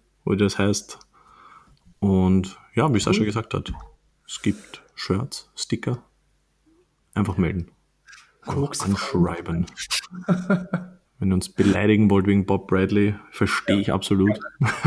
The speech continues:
Speaker 2: Aber nicht wegen Francesco Guidolin. Den bitte nicht.
Speaker 1: Der Guido.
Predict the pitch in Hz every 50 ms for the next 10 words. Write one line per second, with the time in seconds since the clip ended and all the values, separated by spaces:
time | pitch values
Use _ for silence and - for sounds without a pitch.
0 | 143 - - 147 143 147 151 156 180 180 - - 170 - - - 151 143 - -
1 | 156 151 - 143 139 139 143 151 139 143 135 139 147 143 135 120 - - _ _
2 | _ _ - - - _ - - - - - 160 143 143 139 131 - - 131 131
3 | 131 - - - - - _ _ - 117 113 110 - - - 113 110 107 107 107
4 | 95 95 101